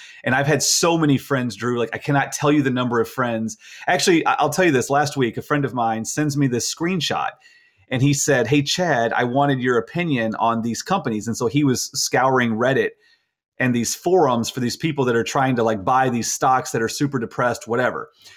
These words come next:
Well, this was my advice to him. I said, "You know, I, I want you to approach this as if you were buying the company, as if this was your business. Like, look at all of these businesses and look at their stock prices.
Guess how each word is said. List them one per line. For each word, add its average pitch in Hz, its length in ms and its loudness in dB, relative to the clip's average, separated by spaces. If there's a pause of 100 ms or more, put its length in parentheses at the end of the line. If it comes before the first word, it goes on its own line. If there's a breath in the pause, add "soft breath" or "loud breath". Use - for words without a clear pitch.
(340 loud breath)
Well, 151 100 2
this 226 140 4
was 247 100 0
my 196 140 2
advice 131 340 0
to 107 100 -10
him. 98 220 -10
I 113 80 -6
said, 120 320 -6
"You 131 120 -2
know, 135 360 0
I, 113 80 0
I 127 140 0
want 147 260 -2
you 202 120 -8
to 170 120 2
approach 160 480 -2
this 107 440 -6 (840)
as 143 160 2
if 151 160 0
you 160 80 -2
were 151 100 4
buying 131 340 2
the 113 60 -4
company, 95 540 -8 (540 soft breath)
as 135 140 0
if 147 120 0
this 175 200 2
was 135 140 0
your 139 100 2
business. 117 460 -2
Like, 120 200 -2
look 170 240 -2
at - 60 2
all 160 160 4
of 139 40 2
these 127 180 0
businesses 123 500 -4
and 113 80 -2
look 120 100 -4
at 135 80 -8
their 117 80 -4
stock 147 340 -2
prices. 92 500 -8